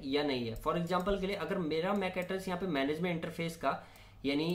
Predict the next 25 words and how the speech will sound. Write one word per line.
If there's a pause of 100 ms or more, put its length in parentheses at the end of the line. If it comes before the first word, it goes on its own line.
अ,
ये
मेरा
management
interface
है,
इसको
मैंने
आईपी
assign
किया
है,
मेरा
management
interface
का
आईपी
different,
यानी
Mac
address
यहाँ
पे
डिफरेंट
निकलता